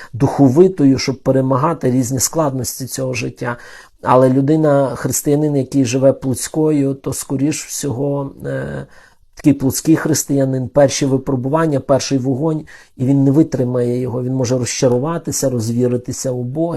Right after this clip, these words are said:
Бозі. А це апостол Павло каже: «Мені шкода, мені шкода християнина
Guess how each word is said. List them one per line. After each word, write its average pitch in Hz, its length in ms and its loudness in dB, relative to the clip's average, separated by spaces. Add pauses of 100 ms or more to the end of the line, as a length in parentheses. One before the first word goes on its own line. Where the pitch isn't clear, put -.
(140)
Бозі. 143 540 -6 (420)
А 139 100 -4
це 151 800 -6
апостол - 400 -4
Павло 135 280 0
каже: 135 260 -2
«Мені 127 180 -4
шкода, 123 600 -6
мені 131 200 -10
шкода 127 540 -6
християнина 127 840 -8